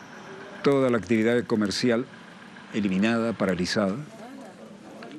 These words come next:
Les decía que el primer ministro palestino dio unas declaraciones y dijo, "El presidente Abu Mazen", se refiere a Mahmoud Abbas,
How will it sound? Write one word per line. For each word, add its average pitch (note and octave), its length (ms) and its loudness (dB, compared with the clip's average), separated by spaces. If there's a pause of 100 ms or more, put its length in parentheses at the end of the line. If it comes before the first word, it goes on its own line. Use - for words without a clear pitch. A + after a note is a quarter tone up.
(560)
Les A2 100 4
decía C3+ 380 4
que A#2 100 4
el G2+ 80 4
primer A2 200 4
ministro A#2+ 300 4
palestino A2+ 580 2 (120)
dio A#2 200 6
unas G#2+ 260 4
declaraciones G#2+ 840 2
y A2+ 80 4
dijo, G#2+ 340 2 (1200)
"El C3 300 6
presidente D3 720 4
Abu C3+ 160 2
Mazen", C3 600 4
se - 180 -2
refiere G2+ 300 4
a - 20 4
Mahmoud G#2 340 4
Abbas, G2 420 0